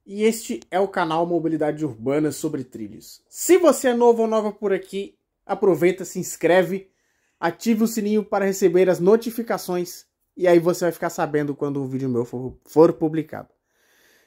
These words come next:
E se é inscrito, não esqueça de deixar o seu joinha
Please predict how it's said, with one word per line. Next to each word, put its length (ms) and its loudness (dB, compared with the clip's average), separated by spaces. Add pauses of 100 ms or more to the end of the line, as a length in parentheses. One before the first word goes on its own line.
(140)
E 80 6
se 140 4
é 80 6
inscrito, 640 0 (720)
não 320 2
esqueça 560 -2
de 80 -6
deixar 320 0
o 80 0
seu 180 -2
joinha 560 -2